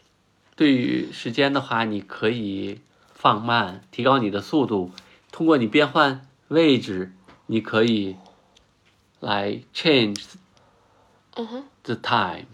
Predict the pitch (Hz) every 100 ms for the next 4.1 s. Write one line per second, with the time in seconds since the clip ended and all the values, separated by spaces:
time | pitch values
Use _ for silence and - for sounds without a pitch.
0 | _ - _ _ _ 240 226 247 285 147
1 | 135 131 135 117 107 110 _ _ _ _
2 | _ _ _ _ _ _ _ - 131 123
3 | 110 104 110 - 95 95 - 110 95 92
4 | -